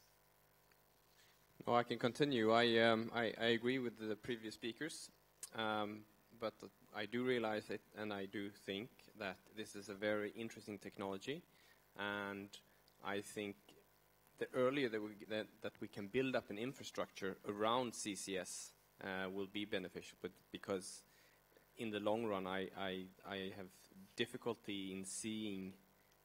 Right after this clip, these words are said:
uh, us moving towards, uh, the, the twenty-second century without, uh, this technology. Uh, however,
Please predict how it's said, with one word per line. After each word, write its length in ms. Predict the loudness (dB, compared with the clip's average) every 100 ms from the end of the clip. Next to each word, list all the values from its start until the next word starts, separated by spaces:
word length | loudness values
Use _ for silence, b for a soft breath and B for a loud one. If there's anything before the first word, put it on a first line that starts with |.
| -20 -12
uh, 480 | -8 -6 -6 -8 -10
us 160 | -10 -6
moving 380 | -6 -4 -6 -8
towards, 520 | -4 -2 -2 -4 -2
uh, 200 | -2 -2
the, 120 | -4 -6 -14 -18 -12
the 120 | -12 -6
twenty-second 540 | -6 -4 -2 -4 -6
century 480 | -10 -12 -10 -12 -12 -8
without, 340 | -2 0 0 -2 0
uh, 180 | 0 0
this 160 | -4 -8
technology. 640 | -8 -6 -6 -6 -8 -8 -16 _ b b b b b _ -4
Uh, 420 | -2 0 0 -4 -8 -6
however, 480 | 0 0 2 0 -2